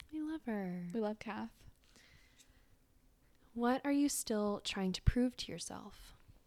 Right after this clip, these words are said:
Speaker 2: Okay, th-, this is, um, a lot. <laughs>
Speaker 1: <laughs>
Speaker 2: What am I, that I'm worthy?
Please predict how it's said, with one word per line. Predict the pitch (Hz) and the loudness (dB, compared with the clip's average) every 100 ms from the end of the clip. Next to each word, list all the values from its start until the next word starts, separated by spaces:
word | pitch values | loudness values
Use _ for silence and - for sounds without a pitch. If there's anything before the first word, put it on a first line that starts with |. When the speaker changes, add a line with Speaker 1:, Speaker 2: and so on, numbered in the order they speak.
| _ _ _ - - - _ _ - _ - - _ - _ - | _ _ _ -20 -20 -20 _ _ -20 _ -20 -20 _ -20 _ -4
Speaker 2:
Okay, | 208 | 2
th-, | 185 185 - | 2 2 -4
this | - 175 | -6 -4
is, | 170 - | -4 -4
um, | 127 - | -4 -4
a | - | -4
lot. | - - - - | -4 -4 2 4
<laughs> | - - - 415 427 - 330 330 294 302 - 285 269 - 339 320 | 6 6 12 12 12 12 12 12 12 10 10 8 6 4 0 0
Speaker 1:
<laughs> | - | -2
Speaker 2:
What | 226 | -2
am | 214 | 0
I, | - | -2
that | 196 185 | 2 4
I'm | 175 | 4
worthy? | 165 165 175 190 233 | 0 0 0 0 -2